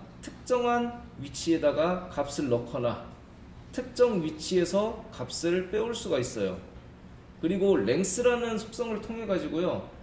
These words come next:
이 배열의 크기가 얼마나 되는지도 우리가 확인할 수가 있습니다. 어, 그래서 이번에는 우리가 배열에다가 값을 한번, 어, 넣어보고 반대로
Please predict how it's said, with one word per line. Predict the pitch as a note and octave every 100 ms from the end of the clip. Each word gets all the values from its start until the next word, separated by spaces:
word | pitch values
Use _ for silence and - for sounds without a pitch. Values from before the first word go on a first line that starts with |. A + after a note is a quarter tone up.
| - -
이 | E3+
배열의 | - C#3+ E3 E3+ G3 A3 A3 -
크기가 | - C4 A#3 F#3 F#3+ G3+ - - -
얼마나 | A#2+ D#3 F#3+ F3+
되는지도 | C#3+ C3+ B2+ C3 E3+ G3 -
우리가 | A#2 A#2+ B2
확인할 | E3+ F#3 E3
수가 | - A2
있습니다. | G#2 - A2+ F#2 - - - - - - - -
어, | F2 F2
그래서 | C#3+ D3 D3
이번에는 | A#2+ C#3+ C#3+ C#3+ F3 C#3
우리가 | A#2 A2+ G#2
배열에다가 | B2+ C#3 D3 A2+ A2 B2+ -
값을 | - B2+ - E3+
한번, | E3 C#3 D3+ G#2+ - - - -
어, | F#2+ F2+ - - - -
넣어보고 | A2 C#3 D3 B2+ - C#3+ A3 - - -
반대로 | B2+ C#3+ E3+ G3